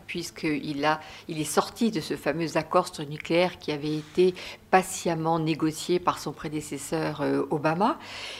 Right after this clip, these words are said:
Et je pense que c'est important de faire un petit retour en arrière pour comprendre justement la raison de cette relation et de la tension qui existe entre ces deux pays.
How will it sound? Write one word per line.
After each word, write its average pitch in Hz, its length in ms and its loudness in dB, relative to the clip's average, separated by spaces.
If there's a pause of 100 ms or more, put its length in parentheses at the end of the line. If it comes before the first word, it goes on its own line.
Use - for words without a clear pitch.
(140)
Et 196 420 10
je 190 160 2
pense 320 260 0
que - 100 -12
c'est - 140 4
important 214 400 4
de 196 80 2
faire 202 240 -2
un 185 60 2
petit 180 260 2
retour 214 300 6
en 190 100 6
arrière 180 380 2
pour - 180 -4
comprendre 226 460 6
justement 180 560 2
la 156 200 2
raison 180 440 6 (160)
de 156 80 0
cette - 340 -6
relation 156 640 0 (380)
et 156 80 -2
de 151 80 2
la 160 100 8
tension 185 500 4
qui 175 140 -2
existe 151 240 -2
entre 156 240 -4
ces 160 220 -4
deux 156 140 0
pays. 202 340 0